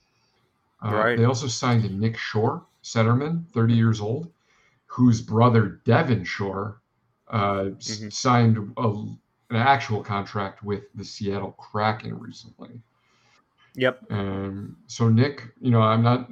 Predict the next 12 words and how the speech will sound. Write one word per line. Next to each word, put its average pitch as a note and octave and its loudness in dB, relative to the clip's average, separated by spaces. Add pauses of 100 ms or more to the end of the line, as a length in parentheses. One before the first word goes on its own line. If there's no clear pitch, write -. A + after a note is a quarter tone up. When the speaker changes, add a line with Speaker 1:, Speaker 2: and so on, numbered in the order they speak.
Speaker 1:
I'm A#2+ 2
not A#2 4
gonna G#2+ -4
say G#2+ -2
I G#2 -2
know G2+ 0
much G#2 -4
about G#2+ -2
him A2 -2 (560)
at G#2+ -4
all, G2 -2
uh, G2+ -8